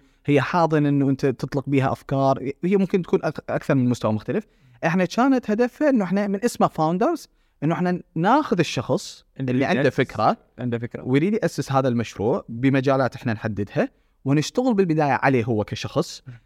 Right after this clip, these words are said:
Speaker 1: نتأكد هو راح يسلح بالمهارات الصحيحة والمهارات اللازمة إنه هو يفتح مشروعه،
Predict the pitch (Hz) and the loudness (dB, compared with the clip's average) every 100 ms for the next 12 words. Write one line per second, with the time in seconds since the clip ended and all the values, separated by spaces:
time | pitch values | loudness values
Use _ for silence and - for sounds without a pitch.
0 | _ 139 147 233 226 - 190 185 170 147 | _ -2 -2 -2 -2 0 2 2 2 0
1 | - 147 131 131 127 123 120 131 - 120 | -2 -2 0 0 0 0 -2 -4 -4 -2
2 | 113 - 123 123 135 143 139 139 143 147 | -2 -2 0 0 2 0 0 0 0 2
3 | 135 127 135 214 - 247 240 - 165 | 0 2 0 0 0 2 2 0 -2